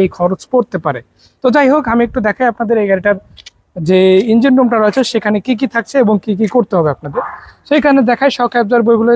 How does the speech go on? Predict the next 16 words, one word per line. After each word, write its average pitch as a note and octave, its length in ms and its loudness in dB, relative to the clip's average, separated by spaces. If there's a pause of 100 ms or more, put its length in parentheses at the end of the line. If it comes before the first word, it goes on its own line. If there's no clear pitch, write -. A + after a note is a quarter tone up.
কিন্তু A3 200 -4
এখন A#3 120 -4 (100)
অরিজিনাল A3 360 0
আছে, C#4+ 200 -6
কালারটাও G#3 380 0
এখন - 220 -10
অরিজিনাল, F#3 360 0 (460)
যেহেতু G#3 300 0
বলেছিলাম G3+ 420 2
এখানে G3+ 240 0
কোনো G3+ 200 -4
ড্যামেজ F3 320 0
হয় F#3+ 140 0
না, A3+ 120 2
যার F#3 180 -2
কারণে F#3 220 2